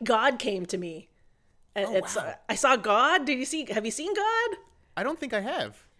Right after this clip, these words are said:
Speaker 1: Yeah, there was, like, an angel with a blank round head. You know how there's those Satan rooms? Yeah, there was,
Speaker 2: Yes.
Speaker 1: like, there's,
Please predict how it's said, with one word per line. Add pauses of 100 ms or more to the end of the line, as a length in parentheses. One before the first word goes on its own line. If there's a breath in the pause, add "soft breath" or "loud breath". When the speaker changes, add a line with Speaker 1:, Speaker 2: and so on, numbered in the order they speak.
(140)
Speaker 1:
Yeah,
there
was,
like,
an
angel
with
a
blank
round
head. (600)
You
know
how
there's
those
Satan
rooms?
Yeah,
there
was,
Speaker 2:
Yes.
Speaker 1:
like,
there's,